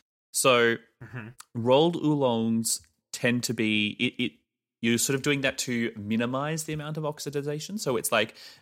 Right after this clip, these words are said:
Speaker 1: uh, you're trying to sort of keep it as a more, like, green oolong on that end of the spectrum. And you're, like, literally minimizing the surface area that could be affected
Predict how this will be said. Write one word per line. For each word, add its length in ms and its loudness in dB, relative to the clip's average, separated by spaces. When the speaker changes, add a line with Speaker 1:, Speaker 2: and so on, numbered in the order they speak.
Speaker 1:
uh, 240 2
you're 120 -2
trying 380 -2
to 220 -6
sort 200 -6
of 60 -14
keep 220 -8
it 140 -4
as 160 -6
a 80 -6
more, 240 -6
like, 220 -6
green 500 -6
oolong 540 -8
on 160 -10
that 200 -12
end 180 -6
of 80 -8
the 80 -14
spectrum. 760 -10
And 260 -4
you're, 180 2
like, 280 2
literally 280 -2
minimizing 720 -4
the 80 -16
surface 380 -2
area 280 -12
that 200 -14
could 160 -10
be 100 -8
affected 560 -14